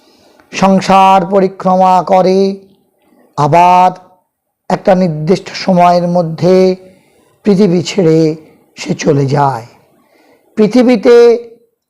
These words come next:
আত্মার আসার সময়কে বলা হয় জন্ম, আর চলে যাওয়ার সময়কে বলা হয়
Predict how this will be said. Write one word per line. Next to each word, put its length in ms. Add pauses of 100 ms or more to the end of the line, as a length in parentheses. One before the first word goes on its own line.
(180)
আত্মার 500 (120)
আসার 400
সময়কে 640
বলা 320
হয় 360 (560)
জন্ম, 640 (640)
আর 300 (640)
চলে 300
যাওয়ার 340
সময়কে 600
বলা 280
হয় 340